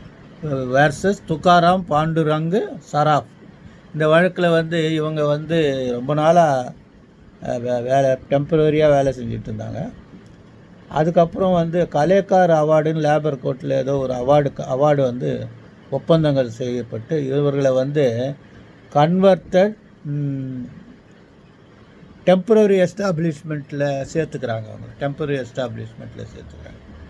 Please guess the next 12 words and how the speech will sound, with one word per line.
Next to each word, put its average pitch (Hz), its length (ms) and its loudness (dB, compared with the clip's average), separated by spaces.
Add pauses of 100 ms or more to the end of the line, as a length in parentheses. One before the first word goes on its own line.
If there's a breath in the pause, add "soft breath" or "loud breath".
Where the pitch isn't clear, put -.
(360)
So, 190 100 -2
அந்த 180 160 0
கலேக்கார் 190 580 0
அவார்டு 165 360 2
பிரகாரம் 156 500 -4
இவங்களுக்கு 147 160 -6
இரண்டாவது 160 440 0
சனிக்கிழமை, 143 480 -6
நான்காவது 151 400 -2
சனிக்கிழமை 143 420 -8
விடுமுறை 156 300 -2
விட்டாகணும். 120 580 -6